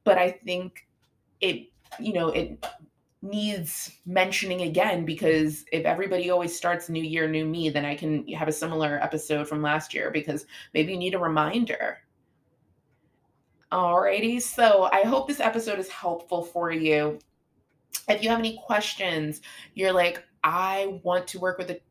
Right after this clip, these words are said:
coach. I don't know where to start." Biggest thing, I don't know where to start.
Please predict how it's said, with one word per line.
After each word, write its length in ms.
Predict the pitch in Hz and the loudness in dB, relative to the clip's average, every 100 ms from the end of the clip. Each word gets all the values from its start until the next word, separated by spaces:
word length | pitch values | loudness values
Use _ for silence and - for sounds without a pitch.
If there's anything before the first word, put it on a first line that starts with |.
| - | -18
coach. 400 | - 147 165 - 160 | -6 -2 -2 -4 -6
I 220 | 170 151 | -8 -8
don't 300 | - 180 180 | -4 -2 -2
know 120 | 180 175 | -4 -4
where 200 | 175 170 | -2 -4
to 80 | |
start." 600 | 170 - - 196 185 120 - - - | -4 -4 -2 -2 -2 -4 -6 -16 -2
Biggest 260 | 233 240 - | 0 0 -2
thing, 160 | 196 - | -6 -4
I 80 | 170 | -4
don't 300 | 170 170 196 | -2 -4 -2
know 100 | 180 | -2
where 160 | 175 | -2
to 40 | 170 | -4
start. 680 | - - 247 180 - - | -8 -2 0 0 -4 -10